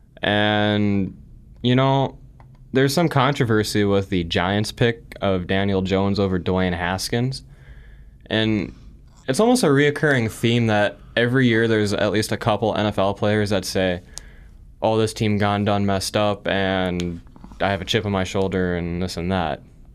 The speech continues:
And I kinda see that every year, and this year's Dwayne Haskins, where he got picked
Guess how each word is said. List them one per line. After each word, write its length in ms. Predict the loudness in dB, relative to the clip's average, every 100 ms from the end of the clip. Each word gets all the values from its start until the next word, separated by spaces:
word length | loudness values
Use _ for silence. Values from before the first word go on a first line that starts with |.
| -8
And 140 | -4 -2
I 140 | 0
kinda 220 | 0 -2
see 120 | 0
that 140 | 2 2
every 240 | 0 0
year, 120 | -2
and 100 | -2
this 160 | -4 -2
year's 200 | -4 -4
Dwayne 240 | -4 -4
Haskins, 460 | -2 -4 -4 -2 0
where 140 | 0
he 80 | -2
got 260 | 0 -2 -2 -14 -20 -20 -20 -20
picked 380 | -4 -4 -4 -12